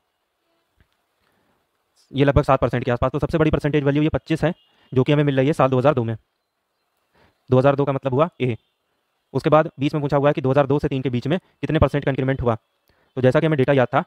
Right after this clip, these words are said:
साल दो हज़ार दो में उनचास पचास, यहाँ पे पाँच हज़ार, तो पचास का डिफरेंस हुआ उनचास पचास पे, तो सौ पे कितना, मतलब परसेंटेज, ये करीब करीब वन पॉइंट ज़ीरो वन परसेंट के आसपास आएगा,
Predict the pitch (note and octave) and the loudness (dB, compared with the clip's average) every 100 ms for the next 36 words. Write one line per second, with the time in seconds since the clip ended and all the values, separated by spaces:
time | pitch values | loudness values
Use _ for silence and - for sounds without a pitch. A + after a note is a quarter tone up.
0 | _ _ - C3+ C3+ C#3 C3 C#3+ C#3 C#3 | _ _ -2 0 2 2 0 -2 0 -2
1 | - D3 E3 _ _ _ A#2 B2 C3+ C3+ | 0 -2 -4 _ _ _ -2 0 0 0
2 | B2+ B2 A#2 B2 _ _ _ - C3 C#3 | -2 0 -2 -4 _ _ _ -8 0 0
3 | C#3+ C3+ C#3 C3+ D3+ C#3+ C3 C3 B2+ C#3 | 0 -2 -2 -2 0 0 -2 -2 -4 -4
4 | D#3+ _ _ _ _ _ C3 C3+ C3+ A#2+ | -8 _ _ _ _ _ -2 0 0 -2
5 | A#2+ A#2+ B2+ A#2+ B2 A#2+ A2+ - _ _ | -4 -4 -4 -4 -4 -4 -6 -10 _ _
6 | _ _ _ _ _ _ _ _ _ _ | _ _ _ _ _ _ _ _ _ _
7 | _ - C3 C#3+ E3+ D#3+ D3+ D3+ D3+ C3 | _ -4 2 2 2 0 0 0 -2 0
8 | C#3+ C#3+ C3+ C3+ C3 B2+ B2 B2 C#3+ | 0 0 -2 0 0 0 0 2 0